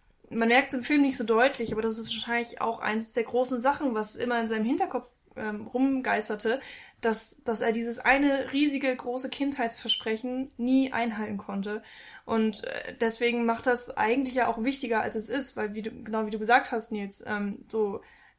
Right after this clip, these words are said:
die anderen Sachen sind wichtiger oder die kleinen Momente sind wichtiger. Und Ellie hat es verstanden, das vers-, ähm, oder das zeigt sie eben durch dieses Fotobuch, was sie ihm gemacht hat.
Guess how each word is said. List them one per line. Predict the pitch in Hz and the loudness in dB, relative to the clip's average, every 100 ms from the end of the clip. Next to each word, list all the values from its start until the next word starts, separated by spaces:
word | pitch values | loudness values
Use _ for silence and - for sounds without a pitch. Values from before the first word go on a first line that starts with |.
| _ - | _ -8
die | 220 | 0
anderen | - 269 240 | 4 4 4
Sachen | 220 214 214 196 196 | 2 0 -4 -4 -6
sind | 214 208 | -6 -4
wichtiger | 214 214 202 | -4 -4 -2
oder | 202 | -4
die | 196 | -4
kleinen | - 214 | -4 -2
Momente | 208 233 269 226 | 0 0 0 -2
sind | 208 | -4
wichtiger. | 226 - 208 196 202 | -6 -6 -6 -4 -4
Und | 202 202 _ - | -6 -10 _ -2
Ellie | 254 294 269 | 2 4 2
hat | 262 | 2
es | 233 | -2
verstanden, | - 214 226 254 262 196 196 - | -2 -2 2 0 0 -4 -6 -4
das | 220 - - | -6 -6 -6
vers-, | 220 - _ _ - | -8 -8 _ _ -6
ähm, | 214 208 202 | -2 -2 -2
oder | 214 208 | -4 -4
das | 214 - | -4 -2
zeigt | 233 233 - | 0 0 -2
sie | 226 | -2
eben | 220 214 | 0 0
durch | 208 220 | 0 -2
dieses | 214 202 - | -2 -6 -2
Fotobuch, | 262 262 196 196 - | 0 0 -4 -6 -6
was | 202 | -6
sie | 202 | -4
ihm | 202 | -4
gemacht | 202 214 214 - | -2 -2 -4 -8
hat. | 190 | -10